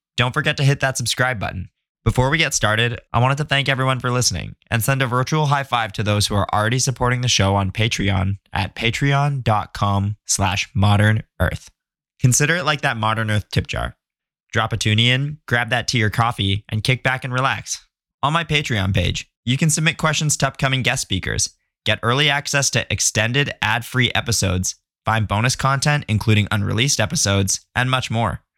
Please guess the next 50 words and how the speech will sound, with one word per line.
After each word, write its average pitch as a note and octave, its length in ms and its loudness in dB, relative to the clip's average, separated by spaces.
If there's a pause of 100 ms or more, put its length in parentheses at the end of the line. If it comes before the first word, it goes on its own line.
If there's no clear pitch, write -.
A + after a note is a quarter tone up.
(280)
If A#2+ 140 -2
you're A#2+ 120 4
looking B2 260 0
for D3+ 100 0
a C#3 80 2
way B2 140 6
to A#2+ 100 0
support A2 360 2
the A2 60 2
show G#2+ 240 4
which G2+ 200 -2
costs - 320 0
you F#2+ 120 0
zero G#2+ 380 4
dollars, G2 460 0 (400)
you G#2+ 100 0
can G#2 100 -2
share G2 220 2
the G2 60 2
podcast F#2+ 500 -2
with F#2 120 -4
a - 20 -4
friend A2+ 440 -2 (300)
or B2 180 2
leave D3+ 180 0
us C#3+ 120 0
a C3+ 40 -4
positive C3 440 -2
rating A#2 380 0 (180)
wherever G2 320 0
you G2+ 120 4
listen G#2 240 2
to A2+ 40 2
your A2+ 80 0
podcasts. - 760 -4 (540)
Big, C#3+ 220 -2
big B2 180 2
thank G#2+ 220 0
you A2 60 0
to - 120 -2
everyone G2+ 380 2
who's G2+ 220 2
leaving G2 260 4
reviews. A#2 540 2 (160)
I A2+ 80 2
read B2+ 240 2
each B2+ 180 0
and C#3 80 0
every B2+ 180 -2
one, G#2 360 -2